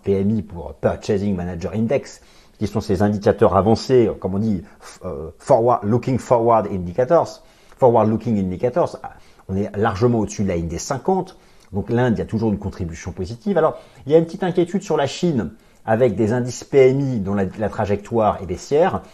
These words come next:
Mais ce qui est intéressant, c'est qu'en dépit de la trajectoire baissière et qui frôle cinquante, en dessous c'est la contraction économique pour la Chine, eh bien lorsqu'on regarde les toutes dernières datas, les toutes dernières datas, euh, de, d'importation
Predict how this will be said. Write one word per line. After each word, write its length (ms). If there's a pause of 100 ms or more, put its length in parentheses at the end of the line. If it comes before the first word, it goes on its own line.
(200)
Mais 80
ce 100
qui 80
est 100
intéressant, 520
c'est 160
qu'en 200
dépit 440 (320)
de 80
la 100
trajectoire 580
baissière 640
et 60
qui 140
frôle 280
cinquante, 640 (140)
en 60
dessous 200
c'est 160
la 80
contraction 640
économique 560 (260)
pour 140
la 80
Chine, 380 (340)
eh 80
bien 180
lorsqu'on 340
regarde 440
les 100
toutes 200
dernières 360
datas, 520 (260)
les 100
toutes 300
dernières 460
datas, 440 (400)
euh, 380
de, 480
d'importation 1040